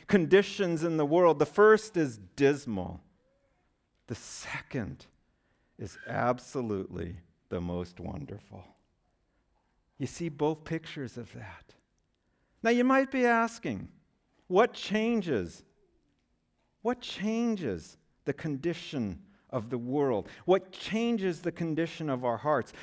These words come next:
What changes the condition of our lives from dismal to most wonderful? What can change this season of the year? What can take somebody like a Scrooge or a Grinch or myself, you know, if I put them on one side,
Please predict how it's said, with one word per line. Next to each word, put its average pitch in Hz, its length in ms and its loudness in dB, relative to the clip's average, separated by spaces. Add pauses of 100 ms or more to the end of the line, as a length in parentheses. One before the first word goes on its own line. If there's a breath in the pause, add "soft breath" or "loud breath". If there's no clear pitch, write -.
(120 loud breath)
What 196 200 8
changes 202 720 0
the 175 100 -2
condition 175 560 -2
of 147 120 -2
our 143 140 2
lives 139 500 4
from 131 220 -4
dismal 120 520 -6 (800)
to 127 100 -4
most 107 400 -2
wonderful? 104 500 -4 (160 loud breath)
What 208 260 4
can 208 200 0
change 202 760 -4
this 156 220 -2
season 180 520 -4
of 165 80 0
the 151 100 2
year? 151 300 6 (240 loud breath)
What 190 160 6
can 202 120 0
take 202 300 4
somebody 180 500 4
like 165 240 8
a 170 80 0
Scrooge 190 680 6
or 139 200 2
a 139 40 0
Grinch 170 480 2
or 143 180 4
myself, 131 720 4
you 147 80 -4
know, 127 160 0
if 123 80 -2
I 127 80 2
put 143 240 -4
them 139 160 0
on 123 160 -2
one 147 160 -6
side, 131 200 -2